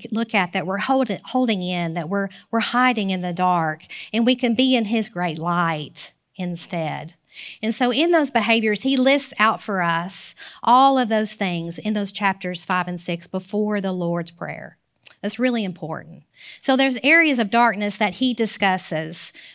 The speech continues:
by Jesus. He does it in great detail for us. And they're described as anger and judgment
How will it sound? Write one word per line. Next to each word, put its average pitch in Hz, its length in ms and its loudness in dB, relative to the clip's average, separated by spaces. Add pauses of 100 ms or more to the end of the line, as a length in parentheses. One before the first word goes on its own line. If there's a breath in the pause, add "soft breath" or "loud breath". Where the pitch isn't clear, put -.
by 233 220 6
Jesus. 165 640 -6
He 226 100 0
does 240 180 4
it 226 80 0
in 226 80 0
great 240 320 2
detail 226 380 0
for 156 320 -4
us. 147 500 -8 (320 loud breath)
And 233 140 4
they're 254 140 4
described 247 600 2
as 190 140 -2
anger 180 560 -4 (640)
and 202 140 -2
judgment 196 840 -2